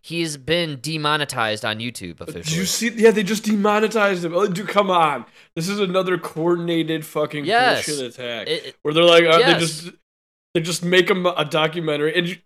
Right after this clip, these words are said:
Speaker 2: all these women now are coming. I mean, this man slept with hundreds of women.
Speaker 1: I'm
Speaker 2: right?
Speaker 1: going
Speaker 2: And
Speaker 1: to
Speaker 2: they're
Speaker 1: say it.
Speaker 2: all
Speaker 1: I said it before, and I'm going to repeat. I'm doubling down.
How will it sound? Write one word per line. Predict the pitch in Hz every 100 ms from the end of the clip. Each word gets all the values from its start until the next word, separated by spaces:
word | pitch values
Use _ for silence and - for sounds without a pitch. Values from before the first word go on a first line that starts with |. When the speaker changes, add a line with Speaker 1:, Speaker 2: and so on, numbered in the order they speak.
| _
Speaker 2:
all | 151 180
these | 196 190
women | 160 185 185 165
now | 147 139
are | 135
coming. | 156 147
I | 147
mean, | 151
this | 170 220
man | 175 135
slept | - 160 139 -
with | 127
hundreds | - - - 175 160 170 143
of | 131
women. | 131 123 104 _ _ _ _ -
Speaker 1:
I'm | 143 175
Speaker 2:
right? | 165
Speaker 1:
going | 180 190
Speaker 2:
And |
Speaker 1:
to | 156
Speaker 2:
they're | 165
Speaker 1:
say | 208 214
it. |
Speaker 2:
all | 196
Speaker 1:
I | 185 170
said | - 208
it | 202
before, | 180 165 190 202 220
and | 180
I'm | 160
going | 151 180
to | 175
repeat. | 156 175 - 254 151
I'm | 120 131
doubling | 127 160 170 170
down. | 165 190 135